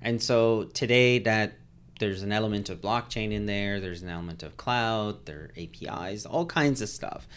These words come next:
And so we thought by renaming the show, not only will be able to, uh, will it allow us to sort of have broader conversations, right? But also we can have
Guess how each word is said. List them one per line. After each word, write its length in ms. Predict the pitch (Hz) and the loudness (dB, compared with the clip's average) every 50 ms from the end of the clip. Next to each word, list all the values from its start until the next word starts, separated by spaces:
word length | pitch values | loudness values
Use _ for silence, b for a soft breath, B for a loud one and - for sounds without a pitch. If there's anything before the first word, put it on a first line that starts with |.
| B B B B B B B | B B B B B B B
And 120 | 117 117 120 | -2 2 4
so 100 | 131 123 | 4 4
we 140 | 123 127 | 4 4
thought 420 | 123 - 143 139 135 135 131 127 - B B B B B B B - | 4 4 6 8 8 8 6 6 2 B B B B B B B 2
by 680 | - 113 110 110 110 110 110 107 107 107 107 104 104 98 95 | 6 8 8 8 8 8 6 6 6 4 4 2 0 -2 0
renaming 600 | 110 139 151 156 156 151 147 147 147 139 139 135 | 4 6 8 8 8 8 8 8 6 6 4 4
the 100 | 123 117 | 4 2
show, 680 | 110 - - - 107 101 101 101 98 98 95 98 98 101 | 2 2 4 4 4 4 4 4 4 2 2 2 0 0
not 260 | 101 104 104 104 101 | 0 0 0 2 2
only 260 | 104 113 113 113 113 | 2 2 2 2 2
will 160 | 107 104 107 104 | 2 0 0 -2
be 180 | 95 104 101 101 | 0 0 0 0
able 220 | 101 95 101 95 | 0 -2 -4 -6
to, 720 | - - - - 101 98 95 95 95 92 92 92 92 - - - | -6 -6 -4 -2 -2 0 0 0 -2 -2 -2 -4 -4 -8 -10 -8
uh, 420 | - 104 98 98 95 92 92 92 90 90 101 | -6 -6 -4 -2 -2 -2 -4 -4 -6 -4 -2
will 120 | 113 113 107 | 0 2 2
it 100 | 107 107 | 2 2
allow 320 | 107 104 101 101 101 104 | 0 0 0 0 0 0
us 140 | 101 98 - | -2 -4 -4
to 140 | - - 101 | -8 -8 -8
sort 200 | - - 104 92 | -8 -8 -8 -8
of 120 | 98 90 92 | -8 -10 -10
have 400 | - 113 104 101 101 101 92 - | -8 -6 -4 -2 -2 -4 -4 -4
broader 280 | 110 101 98 98 98 | -2 -2 -2 -2 -4
conversations, 960 | 98 - 110 101 92 87 92 - - 104 98 110 - - 156 185 214 214 180 139 | -6 -6 -4 -4 -4 -4 -6 -4 -4 -4 -4 -2 -2 -2 -2 -2 -2 -2 -2 -2
right? 320 | 120 117 131 165 190 196 B B B B B B B B | 0 0 2 0 -2 -4 B B B B B B B B
But 100 | 143 139 | 2 4
also 360 | 151 185 254 262 - 269 233 | 4 4 2 0 -2 -4 -4
we 100 | 226 208 | -4 -2
can 140 | - 202 180 | -2 -2 -2
have 680 | 170 170 170 170 175 175 175 170 165 165 - - - | 2 4 4 6 6 6 4 2 2 -2 -4 -8 -10